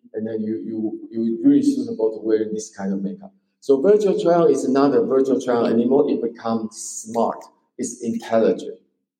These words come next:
And also for the brand, this is kind of smart virtual trial,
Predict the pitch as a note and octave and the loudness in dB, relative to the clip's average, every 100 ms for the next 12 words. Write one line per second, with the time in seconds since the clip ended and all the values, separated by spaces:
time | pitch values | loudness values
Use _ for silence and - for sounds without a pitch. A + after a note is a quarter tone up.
0 | _ _ _ _ _ _ _ - - D3 | _ _ _ _ _ _ _ 2 4 6
1 | - - D#3+ - C3+ - - G#3 F3+ - | 6 6 2 4 2 2 4 4 4 2
2 | - - - - _ _ _ _ _ _ | 0 -2 -6 -16 _ _ _ _ _ _
3 | - G3 D3 C#3+ - - C#3+ C#3 A#2+ - | 0 2 4 2 0 0 2 4 4 0
4 | - B2 B2+ C#3 C3+ B2+ A#2+ A#2+ A2+ A2+ | -2 -2 2 2 2 0 0 0 0 2
5 | A#2 B2 C3+ D#3 | 2 2 -2 -4